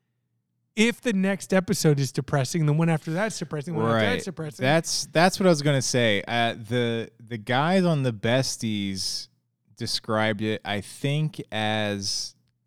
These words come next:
Speaker 2: I'm, apparently it's, like, a known thing, phenomenon or whatever. But it, there's the, the terms, I believe it's the terms, it, it's either an elevator going up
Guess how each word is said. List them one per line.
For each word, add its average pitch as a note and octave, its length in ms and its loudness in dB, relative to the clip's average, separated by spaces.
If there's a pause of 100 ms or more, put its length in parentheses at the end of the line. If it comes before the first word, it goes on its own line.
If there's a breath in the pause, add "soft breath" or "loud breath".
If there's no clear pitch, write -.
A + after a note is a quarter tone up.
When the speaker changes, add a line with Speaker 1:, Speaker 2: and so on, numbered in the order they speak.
Speaker 2:
I'm, C3 300 -4
apparently C3+ 360 -4
it's, B2 140 -6
like, A2+ 100 -4
a A2 60 -4
known G#2 640 -4 (380)
thing, E2+ 380 -6
phenomenon F#2 600 -4
or E2 60 -8
whatever. D#2 240 -8 (340 soft breath)
But A#2 300 0 (180)
it, B2 140 -10 (400)
there's A2+ 600 0 (140)
the, G#2+ 240 0 (360)
the G2 360 -4 (140)
terms, B2+ 600 -2
I A2+ 140 -4
believe B2+ 480 0
it's E3+ 140 -4
the D3 120 -2
terms, B2 560 -2 (480)
it, A2 180 -6 (260)
it's A#2+ 240 -8
either A#2 260 0
an A2 80 -2
elevator D#3+ 560 4
going C3+ 380 4
up D#3 340 2